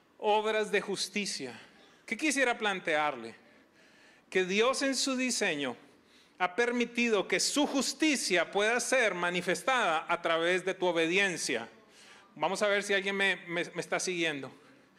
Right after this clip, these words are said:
¿Qué sucede? Le quiero plantear lo siguiente. Ahora le doy un ejemplo de algo que sucedió esta mañana. La persona que está al lado tuyo, a la izquierda, a la derecha, alrededor tuyo, es, es tan hijo o tan hija de Dios como lo eres tú, si ya has recibido a Jesús como Señor y Salvador.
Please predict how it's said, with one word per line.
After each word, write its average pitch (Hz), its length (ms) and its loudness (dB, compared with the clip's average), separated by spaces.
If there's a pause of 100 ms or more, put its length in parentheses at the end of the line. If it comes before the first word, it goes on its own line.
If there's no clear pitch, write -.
(680)
¿Qué 208 140 2
sucede? 226 480 2
Le 180 100 0
quiero 190 220 0
plantear 196 420 0
lo 190 120 -2
siguiente. 190 420 -2
Ahora 170 180 2
le 190 80 0
doy 185 120 2
un 190 80 -4
ejemplo 190 340 -2
de 180 80 0
algo 175 160 -2
que 180 80 -12
sucedió 170 320 -4
esta 165 160 -4
mañana. 190 420 -2 (2750)
La 214 120 2
persona 226 400 2
que 247 80 -2
está 214 180 0
al 202 80 0
lado 190 260 2
tuyo, 196 260 0
a - 20 0
la 156 60 0
izquierda, 196 400 0
a 170 40 0
la 165 100 0
derecha, 165 520 0 (440)
alrededor 180 560 2
tuyo, 196 260 2
es, - 180 -2 (200)
es 190 180 0
tan 233 240 0
hijo 254 260 2
o 254 140 2
tan 180 260 -4
hija 226 280 -2
de 220 160 2
Dios 180 320 0
como 175 200 -4
lo 151 140 0
eres 151 220 -4
tú, 175 200 0
si - 220 -8
ya 147 220 2
has 156 80 0
recibido 160 440 -2
a 156 60 2
Jesús 156 320 -6
como 147 220 -10
Señor 135 260 -8
y 131 40 -10
Salvador. 127 500 -12